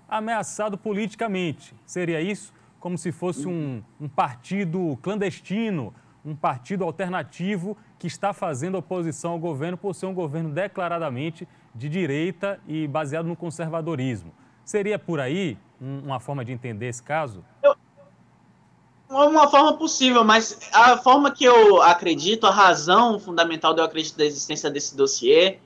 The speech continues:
Speaker 2: é porque, veja só, quando você tem, é, um governo que diz defender os policiais, diz defender a institui-, as instituições policiais, e aí você tem um grupo de, de policiais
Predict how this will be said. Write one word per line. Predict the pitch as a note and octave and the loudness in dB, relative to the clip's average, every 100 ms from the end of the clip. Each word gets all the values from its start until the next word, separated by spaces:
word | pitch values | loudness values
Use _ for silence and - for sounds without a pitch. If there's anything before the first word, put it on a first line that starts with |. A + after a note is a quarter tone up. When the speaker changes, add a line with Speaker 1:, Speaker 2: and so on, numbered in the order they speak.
| _ _ _ _ - | _ _ _ _ -4
Speaker 2:
é | |
porque, | - - | -2 2
veja | A3+ C#4 C#4+ | 4 4 2
só, | - B3+ A#3+ | 2 4 4
quando | - B3 C4+ | 2 0 2
você | C4+ C4+ C#4 | 0 2 0
tem, | C4 E3+ D#3+ D3+ D3 _ _ _ _ _ | 0 0 2 2 -2 _ _ _ _ _
é, | C#3 D3 D3+ D3 C#3 C3+ - | 4 6 8 8 8 6 2
um | F3+ | 6
governo | A3 G3+ E3 E3 E3 | 6 6 4 2 0
que | F3 | 0
diz | G3 G3+ B3+ | 0 2 4
defender | A#3+ A#3+ G#3+ F#3+ | 2 2 0 4
os | F#3 F#3 | 4 2
policiais, | - E3+ E3+ - D3+ C#3+ B2+ C3 D3 | -2 -2 0 4 6 6 4 -2 -8
diz | D#3+ G#3 | -2 2
defender | A3 G#3+ G#3 F3 E3+ | 2 2 -2 2 4
a | |
institui-, | E3 - F3 F3 E3+ | 2 -2 -4 -4 -2
as | E3+ E3 | 0 0
instituições | G3+ - G3 F#3 G3+ G3 | -2 -4 -2 -2 -2 -4
policiais, | G3+ F#3 - F3 C#3+ C3+ C3 - - _ _ _ _ _ | -4 -4 -2 2 4 2 -2 -12 -18 _ _ _ _ _
e | - F#3 | 4 8
aí | G#3 | 8
você | G#3+ A3+ B3+ | 6 4 2
tem | A#3 A#3+ | 2 4
um | C4+ | 4
grupo | A3 A3+ C#4 C#4 C4+ | 6 6 6 4 2
de, | A3+ B3+ A#3+ A3 F#3+ D3+ D3 | 4 4 6 8 6 4 -2
de | F#3+ | -6
policiais | G3 G#3 G#3+ - G#3 E3+ D3+ C#3+ - - | 2 2 2 2 6 8 8 2 -6 -8